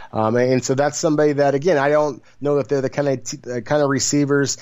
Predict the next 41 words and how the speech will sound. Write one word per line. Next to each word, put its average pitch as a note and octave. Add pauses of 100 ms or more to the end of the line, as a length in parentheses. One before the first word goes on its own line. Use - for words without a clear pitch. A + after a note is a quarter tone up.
(160)
that C3
are C3
gonna B2+
scare C3+
you, C3+
not B2+
like B2+
the, B2
the B2
Rams A#2
or, A#2 (200)
uh, A2
you A#2
know, A#2
the, A2+ (120)
some -
of C3+
the B2+
other B2+
teams A#2+
out A#2+
there, A2+
the A2
Saints, A#2+ (240)
um, A2+
that, A#2
that A#2+
concern D3+
you B2
on A2+
a A2
day-to-day B2
basis, A#2+
keep -
your A#2
kinda A#2
defensive A2
coordinator A#2
up D#3+
at A2
night. G#2+